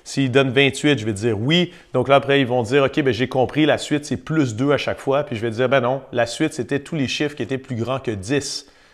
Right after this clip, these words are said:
Il aurait fallu poser d'autres questions que juste pour valider notre première intuition.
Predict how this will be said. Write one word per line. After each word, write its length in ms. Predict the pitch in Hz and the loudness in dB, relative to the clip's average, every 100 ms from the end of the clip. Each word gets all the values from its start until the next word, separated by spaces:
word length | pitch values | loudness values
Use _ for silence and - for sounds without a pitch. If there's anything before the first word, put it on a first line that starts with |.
| _ _ 120 | _ _ -2
Il 80 | |
aurait 140 | 123 123 | 2 2
fallu 240 | 127 147 | 2 0
poser 400 | 143 131 117 151 | -2 -2 0 0
d'autres 420 | 127 95 151 156 | -2 0 0 2
questions 440 | - 139 - 165 160 | -2 -2 -2 -4 0
que 140 | 123 | 0
juste 260 | 107 143 - | 0 -4 -2
pour 160 | 117 | -4
valider 800 | 104 110 156 135 123 113 147 147 - - 123 | -4 2 2 2 -2 0 0 0 -8 -10 -4
notre 180 | 120 | -4
première 400 | - 131 127 131 | -4 -4 0 0
intuition. 520 | 123 117 - - 139 | 0 -4 -8 -6 -4